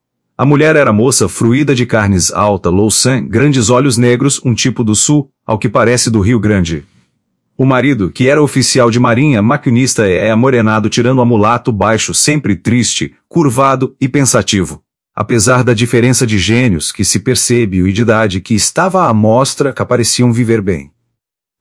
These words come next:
Quase sempre saíam à tarde e iam a fe-, festas, a teatros, aos domingos,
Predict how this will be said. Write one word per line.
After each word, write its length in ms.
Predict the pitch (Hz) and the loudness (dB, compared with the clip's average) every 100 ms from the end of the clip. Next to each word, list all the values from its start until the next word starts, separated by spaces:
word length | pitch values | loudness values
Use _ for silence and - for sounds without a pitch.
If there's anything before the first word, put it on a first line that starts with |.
| _ - | _ -4
Quase 280 | 240 214 170 | -2 0 0
sempre 380 | - 151 151 | 0 0 0
saíam 480 | - 123 110 143 143 | -2 0 2 2 2
à 80 | 104 | 0
tarde 480 | - 117 120 120 135 | 0 0 0 -2 0
e 40 | |
iam 180 | 143 135 | 2 0
a 80 | 107 | 0
fe-, 180 | 131 110 | -4 -4
festas, 720 | - - 123 117 - 90 92 | -8 -10 -10 -10 -10 -10 -10
a 80 | |
teatros, 640 | 90 147 120 135 - 180 170 | -4 -2 0 -2 -2 -2 0
aos 180 | 120 107 | -2 0
domingos, 560 | 123 147 175 180 - | 0 2 2 0 -4